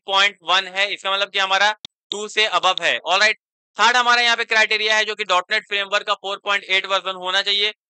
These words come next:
उसको हम लोग किस तरीके से check करेंगे, वो मैं आप लोग को यहाँ पे बता दूंगा। तो simply आपको आ जाना है सबसे पहले तो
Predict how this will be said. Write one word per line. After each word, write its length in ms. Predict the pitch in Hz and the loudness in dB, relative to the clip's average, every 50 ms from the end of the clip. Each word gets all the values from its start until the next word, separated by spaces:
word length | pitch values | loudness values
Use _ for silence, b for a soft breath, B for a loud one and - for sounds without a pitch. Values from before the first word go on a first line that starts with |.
| _ _ - | _ _ -14
उसको 220 | 214 214 - 254 | -12 -6 -2 -2
हम 80 | 254 240 | -2 0
लोग 120 | 240 240 | -2 -4
किस 160 | 240 240 233 | -4 -6 -4
तरीके 240 | - 233 226 226 233 | -4 -4 -2 0 -2
से 100 | 233 233 | -2 -2
check 240 | 220 - 214 214 - | -2 -2 -2 -2 0
करेंगे, 260 | 226 220 220 214 220 | -2 -2 -2 -2 -4
वो 180 | 214 202 202 208 | -4 -4 -4 -2
मैं 100 | 208 208 | 0 2
आप 180 | 202 202 202 | 2 0 0
लोग 80 | 202 196 | -4 -6
को 60 | 202 | -2
यहाँ 140 | 202 202 202 | -2 -2 -2
पे 80 | 190 196 | -4 -2
बता 160 | 196 190 190 | -2 -2 -2
दूंगा। 240 | 185 196 196 202 202 | -2 -4 -4 -4 -4
तो 140 | 196 - 190 | -4 -4 -12
simply 300 | 175 - 180 - 202 214 214 | -14 -14 -14 -6 -4 0 0
आपको 320 | 208 202 _ - 208 208 | 0 0 _ -6 -4 -4
आ 180 | 202 190 190 185 | 0 2 0 0
जाना 180 | 185 190 190 196 | 0 0 -2 -2
है 60 | 190 | -4
सबसे 180 | 190 180 190 | -4 -10 -10
पहले 240 | 190 190 190 190 190 185 | -4 -2 -2 -2 -2 -4
तो 180 | 202 202 202 | -4 -6 -6